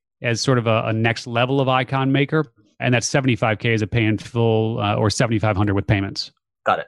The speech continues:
Speaker 2: I love that. All right, cool. Makes all the sense, right? It, it's super focused. Like, you know, look, Steve's got the authority around Podcast Magazine. He funnels it to this one thing. He doesn't try to do a million different things, right? There's,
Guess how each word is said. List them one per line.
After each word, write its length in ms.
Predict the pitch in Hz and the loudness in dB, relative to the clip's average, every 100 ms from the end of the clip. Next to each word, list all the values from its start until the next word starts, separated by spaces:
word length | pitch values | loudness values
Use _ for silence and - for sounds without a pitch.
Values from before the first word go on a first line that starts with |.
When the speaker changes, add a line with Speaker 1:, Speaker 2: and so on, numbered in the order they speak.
| _ | _
Speaker 2:
I 60 | 107 | 0
love 200 | 110 110 | 0 2
that. 180 | 87 - | -2 0
All 80 | 147 | -2
right, 140 | 160 - | -2 -2
cool. 200 | 185 135 | -2 0
Makes 220 | 135 - | 0 -2
all 80 | 147 | -2
the 80 | |
sense, 240 | 117 160 120 | 0 -2 0
right? 120 | 127 | 0
It, 100 | 135 | 2
it's 140 | 135 - | 0 -2
super 320 | - 180 170 | -2 0 2
focused. 420 | 165 147 120 107 | 2 0 0 -2
Like, 200 | 120 117 | -4 -6
you 160 | - 127 | -12 -4
know, 100 | 117 | -2
look, 180 | 123 - | -2 -4
Steve's 280 | - 151 - | -2 -2 2
got 260 | 147 139 | 2 0
the 220 | 131 123 117 | -2 0 0
authority 500 | 117 160 160 143 120 | 0 2 2 2 0
around 260 | 113 110 | 0 0
Podcast 460 | 117 117 120 110 - | 0 0 0 -4 -4
Magazine. 340 | 107 107 107 | -6 -6 -10
He 100 | 101 | -10
funnels 360 | 101 131 127 120 | -4 -2 0 -2
it 120 | 120 | -4
to 120 | - | -6
this 280 | 113 113 - | -4 -4 -8
one 480 | 107 110 127 127 123 | -6 0 0 0 -8
thing. 260 | 113 120 101 | -4 -4 -2
He 100 | 113 | -4
doesn't 200 | 123 123 | -4 -2
try 140 | 135 | -4
to 60 | 113 | -2
do 160 | 123 | -2
a 40 | 113 | 0
million 380 | 113 131 131 | 2 2 2
different 320 | 113 117 117 101 | 0 -2 -2 -6
things, 240 | 107 98 | -8 -4
right? 140 | 110 | -4
There's, 220 | 107 110 | -2 -6